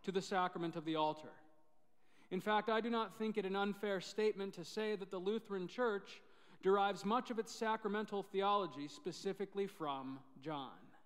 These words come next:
His gospel is seasoned throughout with the imagery that draws us back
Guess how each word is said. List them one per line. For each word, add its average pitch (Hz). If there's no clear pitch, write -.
His 240
gospel 226
is 185
seasoned 240
throughout 175
with 240
the 247
imagery 160
that 156
draws 185
us 202
back 151